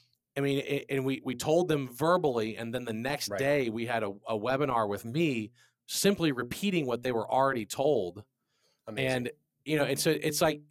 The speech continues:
Speaker 1: y-, you've, you've gotta, man, people work for people, not companies.
Speaker 2: Yes, bingo.
Speaker 1: <laughs>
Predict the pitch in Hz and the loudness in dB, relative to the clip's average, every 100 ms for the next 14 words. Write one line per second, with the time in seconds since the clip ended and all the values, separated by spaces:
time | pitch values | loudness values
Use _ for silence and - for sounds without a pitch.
0 | - 139 - 147 139 147 143 156 196 156 | -14 -14 -10 -10 -8 -6 0 4 4 4
1 | - _ _ 156 147 156 208 175 135 165 | 0 _ _ -4 -2 -2 2 4 4 2
2 | - - 196 214 - 90 - - 143 156 | -4 -6 -4 -2 -2 -4 -6 -6 -2 -2
3 | - 165 151 107 107 - - 180 - 107 | 0 -2 -2 -2 -2 -2 -2 -2 -2 -4
4 | 101 87 - | -2 -2 -2